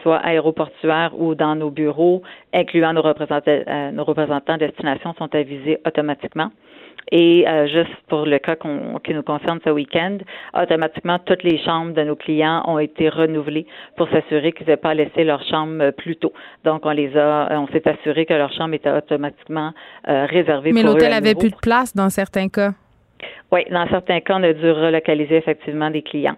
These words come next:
Speaker 2: Dans des
Speaker 1: Alors,
Speaker 2: hôtels
Speaker 1: les
Speaker 2: de
Speaker 1: clients
Speaker 2: moins, de moins bonne catégorie. Pour,
Speaker 1: Euh, j'ai
Speaker 2: dans
Speaker 1: pas
Speaker 2: certains cas.
Speaker 1: l'information. Honnêtement, j'ai pas l'information. Je pourrais pas vous répondre, euh, à cette question. Mais nous, dans notre procédure, automatiquement, on va relocaliser les clients. Si c'est des clients qui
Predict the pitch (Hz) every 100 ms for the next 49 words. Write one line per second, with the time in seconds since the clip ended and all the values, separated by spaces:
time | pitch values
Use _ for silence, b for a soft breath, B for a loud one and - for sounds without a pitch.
0 | 214 214 196 156 202 185 226 220 202 202
1 | 208 214 214 214 202 196 196 208 196 202
2 | 190 185 180 180 208 220 - _ _ _
3 | _ _ _ _ _ _ - - 165 160
4 | 165 165 - 190 185 214 190 185 175 156
5 | - 170 214 - - - - _ _ -
6 | 165 151 180 175 165 165 147 147 147 143
7 | 160 160 170 147 139 151 147 143 139 147
8 | 151 147 120 - 147 - - - - 180
9 | 220 B B - 147 151 165 180 175 170
10 | 165 160 151 147 139 160 170 - 170 165
11 | 156 - - 160 160 151 147 156 156 151
12 | 151 147 147 156 151 - 151 147 147 B
13 | B B - - 185 170 156 - 160 160
14 | 160